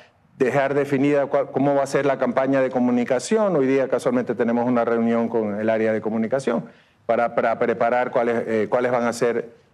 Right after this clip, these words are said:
las medidas, cómo vamos a conversar con, con las, con las cámaras, con el público en general y obviamente anunciarlo en una campaña que deje muy claro cómo es que va a funcionar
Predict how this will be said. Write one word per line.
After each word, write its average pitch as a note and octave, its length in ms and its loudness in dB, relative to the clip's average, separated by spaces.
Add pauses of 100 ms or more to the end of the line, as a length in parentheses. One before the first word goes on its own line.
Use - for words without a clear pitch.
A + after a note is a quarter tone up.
las A2 180 0
medidas, B2+ 440 0
cómo C3+ 220 0
vamos C3 260 0
a A#2+ 60 -2
conversar D#3+ 600 0
con, A#2+ 320 -2 (400)
con B2 220 0
las, A#2 220 0
con A#2+ 180 -2
las A#2+ 140 -2
cámaras, E3+ 500 0
con B2 220 -2
el A#2+ 80 -2
público E3+ 400 0
en C3+ 60 0
general D#3+ 460 0
y A#2+ 400 0
obviamente C3 560 0
anunciarlo B2 640 0
en A#2+ 80 0
una A#2+ 180 0
campaña A#2 360 0
que A#2 140 0
deje A#2 200 0
muy C#3+ 200 0
claro F#3 300 0
cómo C3+ 180 0
es C3+ 40 -6
que C3+ 80 0
va A#2 120 2
a - 20 -4
funcionar A2+ 600 -2